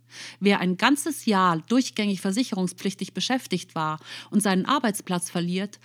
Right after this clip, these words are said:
hat für drei Monate Anspruch auf Arbeitslosengeld. Erst nach einer versicherungspflichtigen Tätigkeit von mehr als fünf Jahren erhöht sich dieser Zeitraum auf sechs Monate. Das erklärt, weshalb weniger als zehn Prozent der gemeldeten Arbeitslosen in Serbien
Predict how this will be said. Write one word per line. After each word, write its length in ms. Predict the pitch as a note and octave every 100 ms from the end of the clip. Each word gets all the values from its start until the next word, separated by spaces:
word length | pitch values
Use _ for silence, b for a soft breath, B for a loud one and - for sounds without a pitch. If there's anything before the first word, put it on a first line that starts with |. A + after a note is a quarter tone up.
| B -
hat 180 | G3 -
für 200 | F3+ E3+
drei 320 | F3+ G#3+ C#4
Monate 520 | G#3+ A3 A3 A#3 -
Anspruch 460 | F#3 F3+ - F#3+ -
auf 180 | G3
Arbeitslosengeld. 1000 | - A3 F#3+ - D#3+ C3 C3 C3 G2 - - _ B B -
Erst 240 | A3+ -
nach 160 | G#3 -
einer 220 | G3+ F#3
versicherungspflichtigen 1040 | F#3+ G#3+ A3 G#3+ G3+ - G#3+ G#3+ G3 G3+
Tätigkeit 640 | A3+ B3 G#3+ - F#3 F3 -
von 180 | F3
mehr 240 | F#3+ B3+ -
als 220 | E3+ -
fünf 280 | C#4+ D#4 -
Jahren 360 | D#3 D3 F3 G3 B B
erhöht 380 | F#3+ F3+ C#4+ -
sich 200 | D#4 -
dieser 280 | G#3+ F#3+ F3+
Zeitraum 640 | F3+ E3+ - F3 F#3+ -
auf 160 | D3 -
sechs 380 | - G3+ -
Monate. 540 | G3 F#3 E3 C#3 A#2+ A#2+ - -
Das 200 | D#3 -
erklärt, 540 | E3+ - D#3 D3+ - B B -
weshalb 400 | G3 F#3 F3+ F#3
weniger 380 | G#3+ B3+ G#3+ E3+
als 220 | E3 -
zehn 240 | B3 C#4
Prozent 520 | - G3+ - G#3+ G#3
der 60 | F3+
gemeldeten 480 | F3 E3+ F3 E3+ D#3+
Arbeitslosen 640 | D#3 D#3+ E3 - F3 F3
in 140 | E3+ E3
Serbien 500 | D#3 D3 E3 D#3+